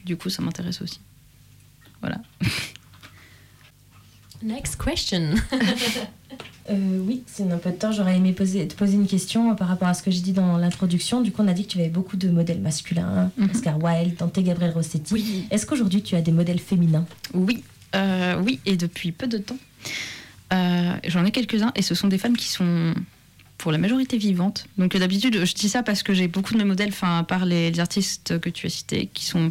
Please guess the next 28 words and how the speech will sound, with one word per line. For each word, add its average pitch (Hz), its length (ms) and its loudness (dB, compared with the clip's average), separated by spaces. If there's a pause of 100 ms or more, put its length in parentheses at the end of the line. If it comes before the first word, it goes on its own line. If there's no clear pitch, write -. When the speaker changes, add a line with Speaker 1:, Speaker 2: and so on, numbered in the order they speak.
Speaker 1:
finalement 170 400 0
assez 185 160 0
minoritaires 196 440 2
comparés 180 380 0
à 160 140 2
tous - 180 -4
les 175 80 2
poètes 185 360 0
du 165 160 0
dix-neuvième 165 480 2
que - 120 -2
j'aime 165 220 4
beaucoup. 220 320 -2 (160)
Speaker 2:
<laughs> - 180 -6
L'au-delà. 185 440 0 (280)
Speaker 1:
Voilà. 185 420 4
<laughs> 202 40 0 (720)
Euh, 180 600 2 (220)
si, - 260 -2
il 269 60 4
y 240 40 4
a 214 40 4
des 196 140 2
femmes 254 240 2
actuellement 214 440 0
que 220 120 0
j'admire 202 340 2
beaucoup. 240 520 -2